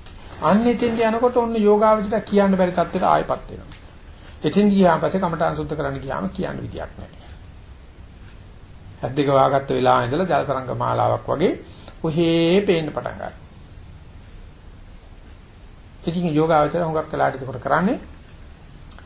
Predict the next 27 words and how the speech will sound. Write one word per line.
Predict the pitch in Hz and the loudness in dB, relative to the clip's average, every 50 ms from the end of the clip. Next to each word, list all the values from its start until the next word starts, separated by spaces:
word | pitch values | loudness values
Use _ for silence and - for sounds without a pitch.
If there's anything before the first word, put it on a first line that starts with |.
| - - - - | -20 -20 -18 -14
කමඨාන් | - - 139 135 147 143 170 156 160 | -8 -4 -2 -2 0 2 2 2 0
සුද්ධ | 156 180 165 151 | 0 -2 -4 -4
කරලා | - - 156 160 156 | -4 -2 -2 -2 -2
නැත | 156 147 - 147 | -2 -2 -2 -2
කරන | 127 117 101 92 | -2 -2 -4 -4
එකයි. | 90 87 - - - - - - - - - | -6 -8 -10 -14 -18 -20 -18 -14 -12 -10 -6
<clears throat> | - - - 143 135 113 98 95 98 - - - - - - - - - - - - - - - - - - - - - - - - - - - - - - - - - - - - - - - - - - - - - - - | -2 0 2 2 2 2 0 -2 -4 -8 -12 -18 -20 -20 -20 -20 -20 -20 -20 -20 -20 -20 -20 -20 -20 -20 -20 -20 -20 -20 -20 -20 -20 -20 -20 -20 -20 -20 -20 -20 -20 -20 -20 -20 -20 -20 -20 -20 -20 -20 -20 -20 -20 -20 -20 -12
හැබැයි | - - 135 143 131 123 120 120 | -8 -4 -2 0 0 2 2 2
ඒ | 131 147 156 151 | 2 2 2 4
තරමටම | - 143 139 143 139 139 139 131 - 139 131 135 143 147 135 120 - - - - - - - | 4 4 4 2 0 -2 -4 -4 -4 -4 -4 -2 0 0 -2 -2 -6 -10 -16 -20 -20 -12 -6
යෝගාවචරය | - 135 127 120 135 127 131 131 120 - 120 127 123 123 | -2 0 2 4 4 4 4 4 0 -2 0 0 0 0
දිනු | 117 123 127 135 | 0 -2 -4 -4
වෙලා | 135 135 147 151 | -4 -2 -2 -2
තාම | 147 143 127 131 139 147 143 | -2 0 0 0 0 -2 -2
මාර්ග | 139 139 139 135 131 | -2 -2 -2 -2 -2
ඥාන, | 135 131 131 127 131 | -4 -6 -6 -8 -6
පාල | 127 131 123 123 123 | -2 0 2 2 2
ඥාන, | 123 120 117 113 120 | 0 -2 -4 -6 -6
පාල | 117 117 120 123 127 123 120 - | -4 0 0 2 2 0 -2 -6
ඥාන, | - 151 127 123 123 131 131 139 - - - - - 147 123 117 117 117 117 110 | -10 -8 -4 -2 -2 -2 -2 -4 -6 -10 -14 -10 -8 -6 -6 -4 -6 -6 -8 -6
පාල | 110 123 131 139 | -4 -2 -2 -2
ඥාන | 139 135 135 127 127 123 | 0 -2 -2 -2 -4 -2
පහළ | 113 127 117 117 110 104 101 | -2 0 0 2 0 0 -2
නැහැ. | 110 117 127 160 247 285 - - - - - - - | -4 -2 -2 -2 -2 -2 -4 -8 -16 -20 -20 -20 -12
යෝගාචරය | - 143 131 135 135 147 143 139 143 151 143 143 127 | -4 0 2 4 4 4 4 2 2 -2 -2 -2 -2
මේ | 113 113 117 120 | -4 -4 -4 -2
වෙලාවේදී | 123 127 131 139 143 139 135 127 120 101 98 101 120 | -2 0 2 4 4 4 4 4 0 -2 -4 -6 -8